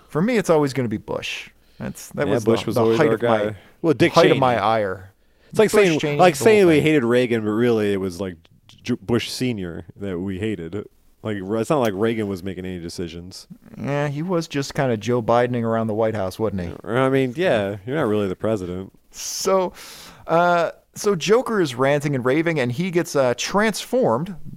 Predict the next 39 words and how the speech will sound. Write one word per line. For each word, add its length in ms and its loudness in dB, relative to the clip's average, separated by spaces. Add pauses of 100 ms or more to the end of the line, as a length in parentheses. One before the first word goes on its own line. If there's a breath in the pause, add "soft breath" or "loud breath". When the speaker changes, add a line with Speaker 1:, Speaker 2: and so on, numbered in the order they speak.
(180)
Speaker 1:
into 460 0
the 80 0
Batman 420 2
virus, 400 2
who 60 -6
comes 240 -2
on 120 4
to 60 -2
say, 200 2
"Hey, 180 2 (140)
hey, 120 -4
what's 300 -8
up, 120 -2
bro?" 220 -2 (320)
Speaker 2:
It 100 2
was 180 2
me 260 4
all 300 8
along, 400 6
Austin. 680 2 (220)
Speaker 1:
Uh, 480 8
and 160 0
so 240 2
we're 140 4
using 240 0
the 80 0
same 300 2
Batman 340 4
face 320 0
again 280 0
that 80 -4
we've 160 -2
been 200 2
using. 400 -4 (220)
Speaker 2:
Right, 200 -2
he 80 2
only 140 4
made 180 4
one. 340 0